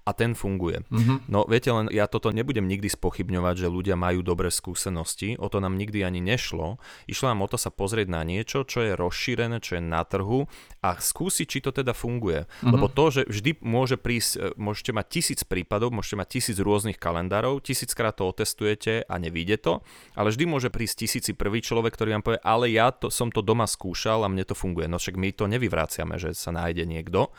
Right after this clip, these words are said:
Speaker 1: len potom vždy hovoríme, "Tak prídite kľudne s tým, my spolupracujeme s vedcami, existuje tu opäť niečo, čo voláme paranormálna výzva, akokoľvek odstrašujúco to možno na niektorých ľudí znie, je to seriózna organizácia, ktorá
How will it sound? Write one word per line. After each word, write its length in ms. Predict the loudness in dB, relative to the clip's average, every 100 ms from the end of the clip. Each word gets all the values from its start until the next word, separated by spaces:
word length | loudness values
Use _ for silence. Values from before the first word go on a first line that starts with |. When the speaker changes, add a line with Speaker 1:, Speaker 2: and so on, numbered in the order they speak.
| -18 -18 -4
Speaker 1:
len 160 | -2 2
potom 320 | 2 4 2
vždy 160 | 0
hovoríme, 480 | 0 2 2 0 -2 -4 -14 -8
"Tak 260 | -6 -6 -10 -10
prídite 400 | -2 -2 0 -2
kľudne 240 | -2 -2 0
s 100 | -2
tým, 380 | 0 2 2 0
my 140 | -4
spolupracujeme 640 | -4 0 2 2 0 -2 -2
s 100 | 0
vedcami, 640 | 0 2 0 0 -2 -4 -10 -10
existuje 480 | -8 -2 -2 0 0
tu 80 | 0
opäť 380 | 2 2 0 -2
niečo, 260 | -4 -4
čo 240 | -6 -4 -2
voláme 380 | 0 0 0 0
paranormálna 640 | 2 4 4 2 2 0
výzva, 320 | 0 0 2
akokoľvek 720 | 0 0 -2 0 0 0 -2
odstrašujúco 720 | -6 -4 0 -2 -2 -4 -4 -6
to 140 | -4
možno 240 | -4 -2 -2
na 160 | -2
niektorých 240 | -4 -6 -4
ľudí 240 | -4 -4
znie, 480 | -4 -2 2 2 0 -6 -20 -6
je 120 | -4
to 140 | -2
seriózna 640 | 0 2 4 4 2 2 2
organizácia, 880 | 2 2 0 0 -2 0 2 0 -2 -14 -14
ktorá 640 | -4 0 2 2 2 -2